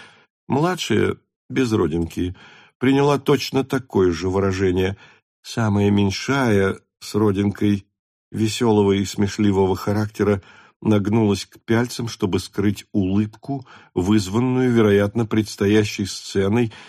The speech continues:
забавность которой она предвидела. Она протянула вниз шерстинку и нагнулась, будто разбирая узоры и едва удерживаясь от смеха.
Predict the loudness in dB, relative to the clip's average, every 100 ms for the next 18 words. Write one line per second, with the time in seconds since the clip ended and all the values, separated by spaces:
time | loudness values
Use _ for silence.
0 | -20 -20 _ -2 0 0 -2 -2 -4 -6
1 | -4 -2 0 0 -2 -4 -6 -6 -8 -12
2 | -14 -16 _ _ _ _ _ -4 0 0
3 | -2 -6 -4 -4 -2 0 2 2 0 -6
4 | -18 -20 -8 -4 -4 -6 -6 -4 -2 -2
5 | -4 -2 -2 -2 0 2 4 4 2 -2
6 | -4 _ 0 0 -2 0 2 4 4 4
7 | 4 2 0 2 4 4 2 -2 -20 -20
8 | _ -6 -6 -6 -4 -4 -2 -2 2 2
9 | 4 2 2 -2 0 0 0 -2 -2 -4
10 | -6 -6 -6 -8 -16